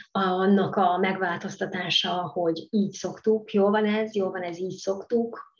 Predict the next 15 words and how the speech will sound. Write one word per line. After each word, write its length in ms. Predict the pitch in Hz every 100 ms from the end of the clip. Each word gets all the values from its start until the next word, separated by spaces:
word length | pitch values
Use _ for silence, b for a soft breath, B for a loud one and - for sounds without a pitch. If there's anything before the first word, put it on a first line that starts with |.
| -
meg 300 | 165 190 202
tudom 260 | 233 220 202
csinálni, 480 | 208 196 180 175 175
így 320 | 180 202 214
is 140 | 202
meg 180 | 208 190
lesz, 420 | 180 - - - - B B B B 196 - -
majd 260 | 220 214 196
még 160 | 190 190
egy 140 | 190
kicsit 280 | 208 190 190
ráhúzok, 560 | 190 202 196 196 -
és 120 | - -
készen 460 | - 214 214 233 220
lesz. 300 | 247 262